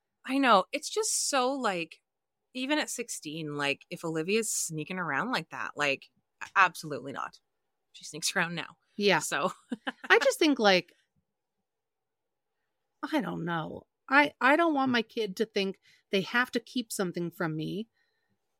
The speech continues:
Speaker 1: Yes.
Speaker 2: Your kid.
Speaker 1: Yeah. Well, like,
Speaker 2: But
Speaker 1: but yeah, 'cause it's problematic that an adult is asking a minor to keep a secret for them.
Speaker 2: Yeah.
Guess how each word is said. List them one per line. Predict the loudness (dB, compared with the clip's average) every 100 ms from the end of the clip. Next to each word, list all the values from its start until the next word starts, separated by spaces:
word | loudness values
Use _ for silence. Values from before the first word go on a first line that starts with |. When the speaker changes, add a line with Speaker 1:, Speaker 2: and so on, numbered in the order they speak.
| _ _ _ -6
Speaker 1:
Yes. | -6 -6 -6
Speaker 2:
Your | 0 0
kid. | -2 -10 -12 -18 -18
Speaker 1:
Yeah. | -16 -16 _ _ _ _ _ -18 4
Well, | 6
like, | 6 4
Speaker 2:
But | -8 _
Speaker 1:
but | 4
yeah, | 4
'cause | 4 -6
it's | -10
problematic | 2 2 4 2 2 0 -4 -6
that | -4
an | -2
adult | -2 -2 -2 -4 -8
is | -14
asking | -12 -12 -12 -12 -8
a | -6
minor | -4 -4 -4 -6
to |
keep | -8 -10 -8
a |
secret | -8 -8 -8 -12
for | -8 -8
them. | -6 -6 -2
Speaker 2:
Yeah. | 0 0